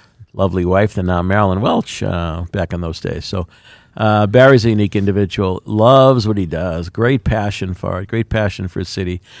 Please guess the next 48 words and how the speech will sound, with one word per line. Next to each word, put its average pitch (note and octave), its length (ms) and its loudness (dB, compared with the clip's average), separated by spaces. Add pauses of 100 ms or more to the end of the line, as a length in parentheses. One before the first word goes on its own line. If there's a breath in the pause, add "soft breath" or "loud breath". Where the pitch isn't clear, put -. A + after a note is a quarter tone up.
(220 loud breath)
And, F3 100 0
and F#3+ 160 0
I F#3+ 60 2
gotta F#3 160 2
say C#3+ 180 2
this, G#2+ 160 0
and B2 100 0
I C3 40 2
wanna A#2 220 0
say A2+ 120 -2
this G2+ 160 -6
to G2+ 60 -6
embarrass F#2 380 -6
him. E2 100 -10
Barry F3+ 280 -4
lost F#3 340 -4
his F#2+ 140 -2
parents F2+ 400 -6
when E2+ 80 -6
he F2+ 60 -4
was D#2+ 120 -8
very D2+ 240 -10
young. B1+ 180 -12 (640 soft breath)
Um, F2+ 520 -4
and, F2 260 -6
uh, F2 400 -8
you A2 100 -6
know, G2 280 -2
he's, G2 320 -8
he, A#2 160 -6 (200)
he A2+ 260 -4 (260)
lived C3+ 180 -2
a B2 80 2
re-, A2 160 -4
his, G#2+ 220 0
has C#3+ 320 -2
lived G2+ 240 0
a F2+ 60 -4
remarkable F2 600 -4
life, E2+ 480 -4 (520 soft breath)
um, F#2 760 -6 (260)
been G#2 120 -2
an F#2+ 100 0
amazing A#2 420 2
department F#2 540 -2
head, F2 220 -2
amazing A2+ 320 -4
amb-, F2 260 -4